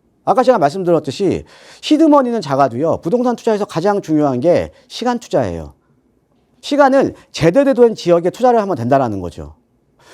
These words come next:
그럼 소액으로 내 집 마련과 그다음에 투자자 입장에서는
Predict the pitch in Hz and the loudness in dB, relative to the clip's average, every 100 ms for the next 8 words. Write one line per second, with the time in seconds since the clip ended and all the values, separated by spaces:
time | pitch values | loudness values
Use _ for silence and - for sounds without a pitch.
0 | - - 180 180 254 254 220 214 143 143 | -14 -4 -2 2 4 4 6 2 2 2
1 | 180 160 123 104 87 78 - 143 185 175 | 2 2 0 -4 -6 -8 -4 2 2 2
2 | 180 - 254 240 185 175 160 151 175 | -2 2 2 4 0 -2 -4 -4 -6